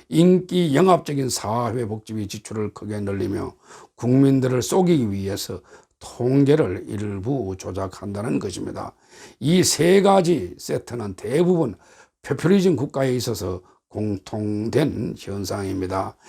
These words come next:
이러한 현상은 현재 문 정부가 추진하는 정책과 비슷하다고들 이야기하는 사람들도 많습니다. 참 걱정스러운 현상입니다.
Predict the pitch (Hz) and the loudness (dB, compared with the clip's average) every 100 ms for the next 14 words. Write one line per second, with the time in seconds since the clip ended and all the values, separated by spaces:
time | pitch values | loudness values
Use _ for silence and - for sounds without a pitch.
0 | - - - 131 180 214 180 - 165 131 | -20 -12 0 6 6 6 2 0 -2 0
1 | 143 127 - 139 131 127 95 - - - | 0 -2 -4 -2 0 -2 -2 -10 -20 -20
2 | - 139 220 190 180 160 160 139 - 143 | 0 6 6 6 4 4 2 0 -4 -4
3 | 139 135 123 120 120 117 120 101 98 - | -2 -2 -2 -4 -4 -6 -8 -10 -10 -12
4 | - - _ - 110 - 170 - - - | -20 -20 _ -6 -2 4 4 2 -10 2
5 | 208 220 151 110 101 104 104 113 107 107 | 6 6 4 -2 -6 -8 -8 -6 -6 -6
6 | 104 107 101 107 101 101 101 135 127 95 | -8 -8 -10 -8 -8 -6 -4 -4 -2 -4
7 | 98 104 98 104 95 92 - - _ - | -4 -4 -4 -4 -6 -6 -8 -12 _ -20
8 | - - - 143 123 - 127 - 170 175 | -14 -6 2 4 4 -2 -6 -2 0 2
9 | 175 - 160 151 135 107 113 101 107 101 | 2 0 -2 -2 -4 -4 -6 -8 -8 -6
10 | 104 95 92 - - | -6 -6 -6 -8 -12